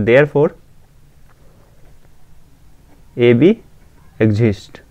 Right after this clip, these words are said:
तब ए भी exist करेगा। तो simply हम इसे multiply कैसे करेंगे वो बताता हूँ।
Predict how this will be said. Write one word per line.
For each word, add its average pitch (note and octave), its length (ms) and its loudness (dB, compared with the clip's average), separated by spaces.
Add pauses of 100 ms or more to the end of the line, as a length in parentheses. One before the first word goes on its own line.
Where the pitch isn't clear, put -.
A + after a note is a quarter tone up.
(1200)
तब D3 100 4
ए D3 140 6
भी D3 120 4
exist C#3 380 2
करेगा। A#2 220 0
तो A2+ 100 0
simply C3 320 -2
हम D3+ 180 -4
इसे D#3+ 220 -2
multiply C3 480 -2
कैसे C3+ 220 -2
करेंगे C#3 240 -2
वो C3+ 180 4
बताता B2+ 300 -2
हूँ। C#3+ 180 -6